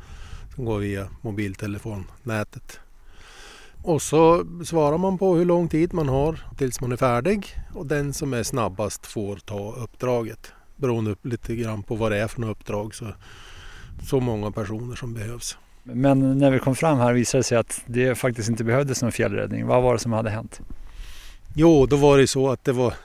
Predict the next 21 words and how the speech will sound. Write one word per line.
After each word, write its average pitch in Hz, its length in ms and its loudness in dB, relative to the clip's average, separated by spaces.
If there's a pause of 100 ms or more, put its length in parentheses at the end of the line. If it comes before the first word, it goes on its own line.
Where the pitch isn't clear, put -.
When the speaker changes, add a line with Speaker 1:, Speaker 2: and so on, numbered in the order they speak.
(120)
Speaker 1:
en 127 300 -2
ambulanspersonal 123 1080 -2
som 113 200 -6
var 127 340 -2
i 120 220 -2
Lillostugan 117 760 -4
och 127 220 -8 (560)
lyckades 156 360 2
linda 139 400 4
om 120 240 2
det 110 80 2
här 110 100 2
benet 107 680 -4 (100)
och 139 300 -6 (140)
de 120 320 -10
tar 120 220 0
sig 113 180 -4
till, 117 400 2
eh, 117 160 0
bilväg 117 680 0
själva. 131 480 0